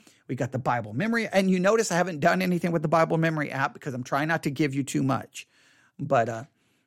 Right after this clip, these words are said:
you've, you got plenty, you got plenty to work on. Okay? And if you need any help, and if you're, if you're struggling or trying to figure something out, please post it in the Discord channel.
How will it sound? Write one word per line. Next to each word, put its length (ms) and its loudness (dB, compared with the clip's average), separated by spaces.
you've, 200 -2
you 200 2
got 160 0
plenty, 300 -2
you 100 -2
got 160 -2
plenty 300 0
to 60 0
work 280 -4
on. 200 -10
Okay? 380 0
And 100 -2
if 100 -6
you 60 2
need 180 2
any 220 2
help, 380 2
and 240 4
if 200 2
you're, 180 2
if 180 -2
you're 80 0
struggling 920 2
or 60 -6
trying 220 2
to 60 0
figure 220 2
something 360 0
out, 200 4
please 520 -4
post 380 -2
it 100 0
in 180 0
the 60 0
Discord 640 0
channel. 440 -10